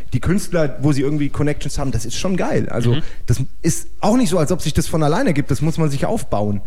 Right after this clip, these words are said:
Speaker 1: Und, äh, so wie die Edge halt die guten Industriekontakte hat und eben einfach auch immer noch von der Industrie unterstützt wird mit Geld und sich überhaupt dadurch erst fin-, über Wasser halten kann. Weil sie
Speaker 2: Mhm.
Speaker 1: halt auch so ein Prestigeobjekt ist. Keiner liest die Edge in dem Sinne,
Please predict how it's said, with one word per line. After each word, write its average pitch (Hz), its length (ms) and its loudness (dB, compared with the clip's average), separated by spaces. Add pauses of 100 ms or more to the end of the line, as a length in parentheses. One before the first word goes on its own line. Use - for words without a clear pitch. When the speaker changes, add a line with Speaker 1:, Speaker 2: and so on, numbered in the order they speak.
(320)
Speaker 1:
Und, 123 280 0
äh, 117 80 0
so 131 260 0
wie 139 60 0
die 135 120 0
Edge - 240 -2
halt 156 200 0
die 151 100 0
guten 165 260 0
Industriekontakte 147 880 0
hat 110 220 -2
und 110 140 -2
eben 123 280 0
einfach 127 360 0 (220)
auch 127 180 2
immer 156 180 4
noch 147 100 2
von 143 120 -2
der 135 80 0
Industrie 135 300 -2
unterstützt 139 420 -2
wird 143 120 -2
mit 143 120 0
Geld 180 260 0
und 117 120 0
sich 120 200 -4
überhaupt 113 280 0
dadurch 113 220 -2
erst - 240 -4
fin-, 120 200 -2
über 117 200 0
Wasser 165 220 0
halten 107 220 0
kann. 98 220 -4 (320)
Weil 113 120 2
sie 123 60 2
Speaker 2:
Mhm. 123 60 6
Speaker 1:
halt 117 80 4
auch 113 100 2
so 120 60 0
ein 113 60 2
Prestigeobjekt - 720 0
ist. 107 120 -4
Keiner 120 260 2
liest 147 280 0
die 143 80 0
Edge 110 200 -2
in 117 100 0
dem 123 220 2
Sinne, 107 260 2